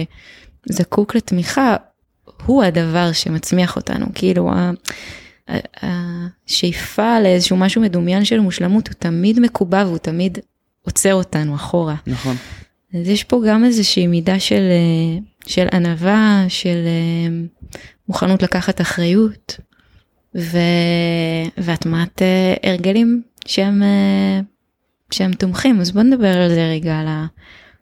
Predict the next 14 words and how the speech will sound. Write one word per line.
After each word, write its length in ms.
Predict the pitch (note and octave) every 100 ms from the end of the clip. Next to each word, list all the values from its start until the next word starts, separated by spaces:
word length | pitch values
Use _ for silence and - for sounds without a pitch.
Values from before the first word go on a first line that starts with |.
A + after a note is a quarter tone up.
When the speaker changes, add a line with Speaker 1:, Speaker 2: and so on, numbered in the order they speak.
| _
Speaker 1:
המקום 320 | F3 - E3+ E3+
הזה 140 | D#3
של 220 | - E3
ההרגלים. 560 | - - E3 E3 D#3+ D3 - _ _ _ _ _ -
Speaker 2:
או, 220 | A#2 G#2+ - - - -
זה, 280 | A2 A2 A#2 B2 A#2+ A#2 A2+ - - - - - - - - - - -
אני 120 | A#2+
חושב 160 | -
שזאת 360 | E3+ E3+ D3 D#3
הדרך 540 | D#3 A#2+ A2+ A2+ B2 A#2+
חיים 240 | A#2 A2+
שלנו. 420 | - A2 G#2+ G#2+ A2+ A#2 _ -
כלומר, 500 | A2 A2 A2 A2 A2
אה, 340 | A2 A2